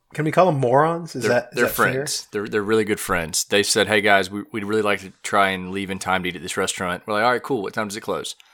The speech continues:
Speaker 2: It was, like, three o'clock, like, something ridiculous. So we had to leave the park then.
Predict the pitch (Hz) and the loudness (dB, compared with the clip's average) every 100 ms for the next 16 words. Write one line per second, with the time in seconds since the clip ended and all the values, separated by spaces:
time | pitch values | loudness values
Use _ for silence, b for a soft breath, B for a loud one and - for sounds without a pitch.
0 | b b b b b b - 113 104 98 | b b b b b b -4 2 2 2
1 | - 113 101 - 85 65 127 - 180 165 | -2 -2 0 2 0 2 0 4 2 2
2 | 113 92 95 - - - - _ _ _ | -2 -2 -2 -4 -12 -12 -14 _ _ _
3 | _ _ - - 107 101 120 131 110 113 | _ _ -4 2 2 2 4 4 6 2
4 | 101 104 101 90 - 90 87 | 0 2 2 2 -2 -4 -4